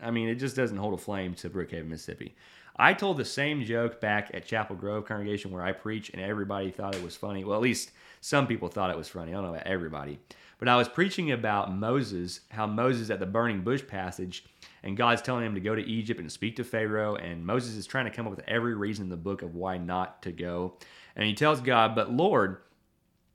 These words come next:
I'm not eloquent of speech." And so I was trying to explain what, why Moses would say that and what he meant. And, uh, so it had been told to me before by a preacher, and I really like this interpretation, and I'm just sticking with it,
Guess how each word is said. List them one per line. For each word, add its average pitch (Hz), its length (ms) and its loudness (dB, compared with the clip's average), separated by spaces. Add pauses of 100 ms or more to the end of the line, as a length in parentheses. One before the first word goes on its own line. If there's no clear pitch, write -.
I'm 143 160 2
not 170 220 4
eloquent 127 420 4
of 147 80 0
speech." - 520 -4 (640)
And 123 100 2
so 165 160 6
I 160 100 10
was 156 140 6
trying 185 460 6
to 147 160 4
explain 131 600 2
what, 117 260 0
why 131 420 6
Moses 113 600 2
would 92 180 -2
say 113 300 0
that 95 200 0
and 95 200 -4
what 120 180 0
he 104 180 -6
meant. 90 460 -4 (460)
And, 117 420 2
uh, 101 320 0 (920)
so 143 320 4
it 151 120 6
had 160 120 4
been 135 160 2
told 196 240 6
to 165 40 2
me 160 120 4
before 127 280 2
by 127 160 6
a 107 60 4
preacher, 127 320 2
and 113 100 0
I 156 140 10
really 160 240 6
like 131 240 6
this 120 140 -2
interpretation, 110 680 0
and 117 220 2
I'm 131 200 4
just 113 180 0
sticking 110 320 2
with 85 160 -4
it, - 240 -6